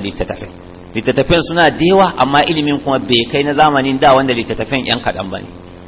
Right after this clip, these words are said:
Saboda malamin da din sun fi kwakwalwa, sun fi gane karatu, sun fi tsoron Allah. Kuma gurgudun tsoron Allah ka gurgudun da zaka fahimci addini. Don Ubangiji ta ce, "In tattaqullaha yaj'al lakum furqanan."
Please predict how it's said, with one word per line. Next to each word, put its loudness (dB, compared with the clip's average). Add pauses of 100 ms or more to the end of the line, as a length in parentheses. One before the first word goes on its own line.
(240)
Saboda -2 (100)
malamin 4
da 8
din 4
sun 0
fi -4
kwakwalwa, 4
sun -6
fi 0
gane 4
karatu, -2 (280)
sun -4
fi -4
tsoron 2
Allah. 0
Kuma -2
gurgudun 2
tsoron 2
Allah 0
ka -6
gurgudun 0
da 0
zaka 2
fahimci -4 (600)
addini. 0 (340)
Don 4
Ubangiji 2
ta 4 (160)
ce, -2
"In 0
tattaqullaha 2 (320)
yaj'al 2
lakum 2
furqanan." 2